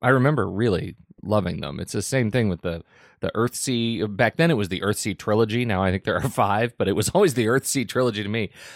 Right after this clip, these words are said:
Uh, and they made that into a sci-fi thing. Um, I, I, those were the, the series that were just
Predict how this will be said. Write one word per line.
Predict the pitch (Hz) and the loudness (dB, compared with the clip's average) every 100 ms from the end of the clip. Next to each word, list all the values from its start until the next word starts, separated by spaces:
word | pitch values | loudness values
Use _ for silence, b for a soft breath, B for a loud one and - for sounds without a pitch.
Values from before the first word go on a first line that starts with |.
| B - | B 2
Uh, | 95 87 90 | 4 6 4
and | |
they | 90 | 2
made | 92 98 | 2 0
that | 101 101 | 0 0
into | 90 87 | 0 -4
a | |
sci-fi | 92 101 110 127 131 | -4 -4 -2 -4 -6
thing. | - 139 139 139 139 127 | -4 -2 -2 -2 -4 -4
Um, | - 95 92 - | -2 -2 -4 -4
I, | 110 143 143 - - | -4 -4 -6 -12 -12
I, | - 120 120 127 _ - | -6 -6 -6 -12 _ -14
those | - 123 143 127 | -8 0 2 4
were | 104 | 2
the, | 87 85 - - | 0 -4 -12 -8
the | 92 78 - - | -6 -6 -12 -14
series | - 101 87 - | -4 -4 -4 -8
that | - | -14
were | - 85 - _ _ _ | -14 -14 -16 _ _ _
just | - - 123 82 - - | -8 -2 0 0 -4 -12